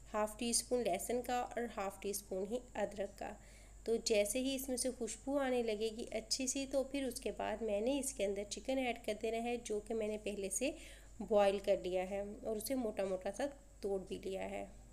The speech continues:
हाथ से ही मैंने बिल्कुल इसे रफली सा कर लिया है। तो तकरीबन मेरे पास डेढ़ पाव के नज़दीक चिकन था, जिसे मैंने पूरा ब्रेस्ट था, जिसे मैंने बॉयल कर लिया था। इसके अंदर मैंने कोई भी चीज़ ऐड नहीं की,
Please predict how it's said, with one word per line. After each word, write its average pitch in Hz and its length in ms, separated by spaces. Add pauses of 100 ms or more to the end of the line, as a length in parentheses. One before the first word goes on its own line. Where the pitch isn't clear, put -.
(1120)
हाथ 208 320
से 277 140
ही 277 60
मैंने 269 240
बिल्कुल 262 280
इसे 277 180
रफली 220 360
सा 269 180
कर 220 200
लिया 190 240
है। 202 140 (680)
तो 226 100
तकरीबन 233 540
मेरे 220 240
पास 208 320 (280)
डेढ़ 220 280
पाव 254 240
के 247 180
नज़दीक 226 440
चिकन 247 520
था, 277 180 (680)
जिसे 220 240
मैंने 214 200 (120)
पूरा 247 200 (220)
ब्रेस्ट 208 420
था, 254 60
जिसे 240 220
मैंने 214 220
बॉयल 185 320
कर 190 160
लिया 190 220
था। 196 220 (360)
इसके 240 240
अंदर 277 200
मैंने 285 240
कोई 240 260
भी 262 140
चीज़ 262 280
ऐड 220 160
नहीं 202 320
की, - 220